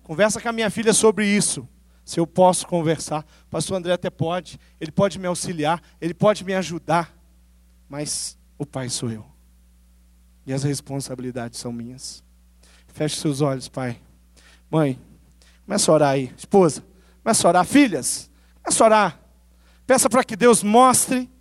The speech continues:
dentro da sua família as áreas que Ele quer trabalhar, as áreas que Ele quer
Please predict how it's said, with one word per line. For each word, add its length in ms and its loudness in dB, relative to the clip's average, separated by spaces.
dentro 200 2
da 80 4
sua 320 6
família 600 2
as 200 -2
áreas 400 4
que 100 -2
Ele 160 0
quer 260 0
trabalhar, 720 4
as 160 0
áreas 280 6
que 80 -4
Ele 160 0
quer 500 2